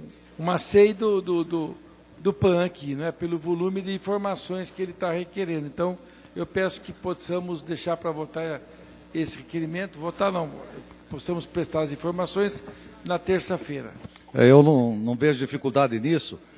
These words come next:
Speaker 2: Só, deputado Romanelli, nessa, é, pedido de informação da Secretaria de Educação contra a obra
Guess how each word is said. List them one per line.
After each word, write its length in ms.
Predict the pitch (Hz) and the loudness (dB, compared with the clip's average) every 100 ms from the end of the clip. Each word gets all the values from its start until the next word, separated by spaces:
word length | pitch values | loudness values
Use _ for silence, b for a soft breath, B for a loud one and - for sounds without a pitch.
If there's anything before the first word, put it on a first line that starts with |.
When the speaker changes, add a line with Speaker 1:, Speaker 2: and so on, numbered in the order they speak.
| - | -18
Speaker 2:
Só, 240 | - 160 | -4 2
deputado 460 | 170 147 - 156 147 | 2 2 2 4 6
Romanelli, 560 | 127 113 110 139 110 113 | 4 2 2 2 2 0
nessa, 560 | 147 160 - 123 92 - b b b b b b | 0 0 2 2 2 -4 b b b b b b
é, 220 | - 120 123 | -2 0 2
pedido 320 | 139 127 147 | 0 -4 -4
de 40 | |
informação 640 | 139 147 131 120 - 143 123 | -2 2 2 0 -2 -4 -2
da 120 | 113 | -4
Secretaria 560 | - 117 - 110 117 | -6 -8 -6 -6 -6
de 360 | 98 92 101 92 113 | -6 -6 -8 -8 -10
Educação 580 | 107 107 85 - 139 | -10 -8 -8 -4 -4
contra 380 | 123 120 123 117 | -2 0 -2 0
a 40 | 104 | 0
obra 420 | 120 113 107 85 | 0 0 -2 -4